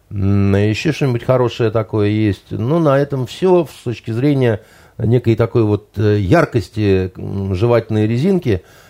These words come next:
э, как вот в ТикТоке, там, да, там же Даня Милохин, там же, ну, ещё всякие разные, так сказать, уродцы. И они вот говорят, как вот всё это, как ярмарка такая, понимаете, английская. Всё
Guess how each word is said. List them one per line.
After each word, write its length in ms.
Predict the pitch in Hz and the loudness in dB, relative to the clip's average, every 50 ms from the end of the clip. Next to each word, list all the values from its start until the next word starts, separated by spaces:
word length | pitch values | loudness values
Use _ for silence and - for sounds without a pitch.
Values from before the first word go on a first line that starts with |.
| _ _ - - | _ _ -6 -2
э, 280 | 107 101 95 92 92 - | 0 2 2 2 0 0
как 200 | 107 98 - - | -2 -2 0 -2
вот 120 | 92 - | -6 -6
в 100 | - - | -6 -12
ТикТоке, 480 | - - 101 - - 131 120 - - 90 | -12 -12 -8 0 2 2 2 2 -2 -4
там, 200 | - 85 - 85 87 | -4 -2 -2 0 2
да, 120 | 107 123 123 | 0 0 2
там 220 | - - 101 92 | 0 0 0 0
же 120 | 80 82 85 | -4 -6 -2
Даня 340 | 95 139 151 135 127 113 107 | 0 0 0 2 0 -2 -2
Милохин, 520 | 104 107 104 107 104 92 - - 90 85 | -2 -2 -2 -2 -2 -2 -4 -4 -6 -4
там 220 | - 98 92 90 85 | -2 -2 -2 -2 -2
же, 140 | 80 82 85 | -2 -2 -2
ну, 200 | 92 107 95 - - - - - - - | 0 -2 -2 -2 -6 -14 -20 -20 -14 -10
ещё 540 | - 87 - - 170 160 151 135 123 120 110 | -8 -8 -2 2 2 4 4 4 2 0 -2
всякие 380 | 98 - 113 107 98 - 104 107 | -4 -4 -4 -4 -2 0 0 0
разные, 400 | 110 107 98 87 95 95 92 85 | 2 2 0 0 -2 -2 -4 -2
так 120 | - 92 - | -4 -6 -8
сказать, 280 | - - 92 87 - | -4 -4 -4 -4 -2
уродцы. 420 | 104 101 101 101 90 - - 90 92 | -2 0 0 0 -2 -4 -2 0 0
И 40 | |
они 220 | 107 131 147 160 151 | 2 2 0 0 0
вот 120 | 131 107 92 | -2 -2 -2
говорят, 460 | 87 98 113 123 120 113 92 82 - - | -2 0 0 2 2 0 -2 -2 -4 -4
как 240 | 139 143 - - | -4 -6 -4 -4
вот 180 | - - - _ _ | -8 -10 -10 _ _
всё 200 | - - - 95 | -10 -6 -4 -4
это, 140 | 95 - - | -4 -2 -4
как 200 | - - - - | -4 -4 0 2
ярмарка 400 | 196 180 143 113 95 85 - - | 2 2 2 0 -4 -8 -10 -10
такая, 340 | - 87 85 - 92 85 | -12 -12 -8 -4 -4 -4
понимаете, 640 | 76 - - 87 95 113 135 135 117 101 - - - - - - - - - - | -4 -4 -6 -6 -2 0 0 0 0 -2 -6 -10 -10 -10 -18 -20 -20 -20 -10 -2
английская. 720 | - 107 107 113 104 113 117 101 - - - 90 87 87 85 | 0 2 2 2 2 2 2 0 0 -2 0 0 2 2 0
Всё 420 | - - - 143 143 131 - - | -2 -2 0 2 2 2 0 -2